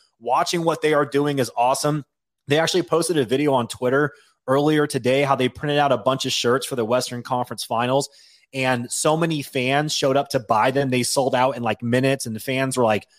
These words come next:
you know, showing up in fucking hordes and, like, waving them off and rooting for them. So, like, they've really built such a great chemistry and a team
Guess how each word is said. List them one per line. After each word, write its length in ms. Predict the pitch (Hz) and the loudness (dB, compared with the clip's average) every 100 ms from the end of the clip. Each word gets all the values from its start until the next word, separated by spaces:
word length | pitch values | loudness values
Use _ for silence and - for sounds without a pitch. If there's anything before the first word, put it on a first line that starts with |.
| _ - | _ -10
you 80 | 123 | -6
know, 160 | 101 | -4
showing 480 | 98 - 151 147 135 | -2 0 2 2 2
up 180 | 131 127 | 0 0
in 120 | 113 | -8
fucking 340 | - 131 - | -2 -2 -2
hordes 520 | 117 139 131 131 127 113 | -6 0 2 2 0 -2
and, 40 | |
like, 140 | 107 92 _ _ | -6 -8 _ _
waving 440 | 110 135 147 139 135 | -2 0 2 0 0
them 160 | 123 | 2
off 340 | 120 123 131 123 | 2 4 2 0
and 160 | 104 | -2
rooting 280 | 123 135 139 | 0 2 0
for 120 | 139 | -2
them. 240 | 123 131 135 | 0 2 2
So, 140 | 143 | 0
like, 100 | 123 | 2
they've 180 | 175 160 | 0 0
really 360 | 127 185 226 | 0 2 2
built 400 | 135 113 165 160 | -2 0 0 0
such 200 | - 147 | -2 -4
a 60 | 143 | -4
great 540 | 117 123 135 147 147 _ _ _ - | -6 -2 0 2 0 _ _ _ -6
chemistry 800 | 165 156 151 - 139 131 123 - _ - | 0 0 0 -2 -2 0 -2 -6 _ -4
and 140 | 139 | 0
a 80 | 120 | 0
team 540 | - - 151 131 110 | -4 -6 -4 -4 -6